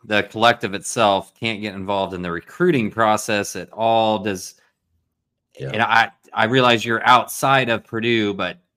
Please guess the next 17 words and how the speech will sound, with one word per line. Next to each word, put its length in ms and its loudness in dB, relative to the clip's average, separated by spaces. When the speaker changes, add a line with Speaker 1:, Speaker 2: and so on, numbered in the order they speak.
Speaker 1:
is 160 -6
that 220 2
something 460 -4
that, 480 2
um, 500 -2
in 120 -4
the 80 -2
recruiting 480 -4
process, 580 -2
they 160 -6
can 180 -10
say, 720 -2
"Guys 340 4
on 200 0
average 840 -2
have 260 0
earned 500 -4